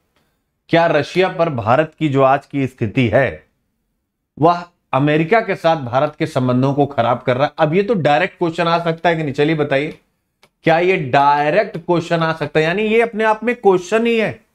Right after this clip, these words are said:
अब देखिए, ये भी आईआर का हो गया कि भाई, क्या रशिया पर भारत की विदेश नीति के कारण अप-, अ, अमेरिका और भारत के संबंध तल्ख हुए हैं? ठीक है,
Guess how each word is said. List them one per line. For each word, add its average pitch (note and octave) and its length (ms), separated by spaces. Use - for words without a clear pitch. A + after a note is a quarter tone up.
अब B2 120
देखिए, D3 260
ये B2+ 220
भी C#3+ 160
आईआर D3 420
का C#3+ 140
हो B2+ 180
गया B2 160
कि D#3 60
भाई, D#3 240
क्या F3 320
रशिया D#3+ 360
पर E3+ 180
भारत D3 440
की D#3+ 100
विदेश C3+ 480
नीति B2+ 300
के B2 160
कारण A#2+ 340
अप-, - 260
अ, A2 400
अमेरिका B2+ 520
और B2 260
भारत C3 400
के C3 80
संबंध B2 400
तल्ख D3 220
हुए D#3+ 140
हैं? F#3+ 300
ठीक E3 160
है, - 100